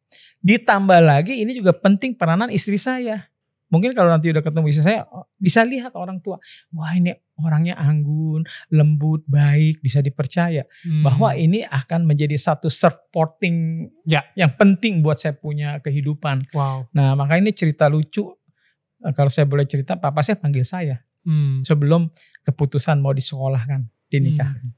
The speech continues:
Speaker 1: Dipanggil di rumah, saya bicara berdua, lalu papa saya panggil, "Gini, saya mau tanya, bagaimana perasaan kamu terhadap
Speaker 2: Istri.
Speaker 1: pacar saya itu,
Speaker 2: Ah, iya.
Speaker 1: ya, kekasihmu?" Terus saya jawab, karena kan papa saya orang Bogor.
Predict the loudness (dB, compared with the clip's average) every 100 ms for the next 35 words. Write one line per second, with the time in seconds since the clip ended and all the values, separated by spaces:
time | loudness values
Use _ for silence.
0 | -12 -10 -8 -4 -2 -2 -2 -4 -4 -4
1 | -2 0 0 -2 -4 -6 -8 -8 -8 -10
2 | -12 -12 -10 -8 -6 -6 -4 -4 -6 -10
3 | -10 -8 -8 -8 -10 -6 0 0 0 0
4 | 0 -2 -6 -6 -8 -12 _ _ -20 _
5 | -2 0 2 2 0 -4 -4 -4 -4 -6
6 | -10 _ -20 -8 -2 0 -2 -4 -6 -6
7 | -4 -4 -2 -2 -2 -6 -8 -8 -4 -4
8 | -2 -6 _ _ _ _ _ _ _ -6
9 | -2 -2 -2 -6 -6 -8 -8 -10 -2 2
10 | 2 2 0 -2 -10 -8 -8 -8 -12 -12
11 | -20 -20 _ -4 0 2 4 4 2 0
12 | -2 -4 _ _ _ _ -8 -4 -2 -2
13 | -4 -2 -6 -4 -4 -4 -4 -4 -4 -6
14 | -10 -12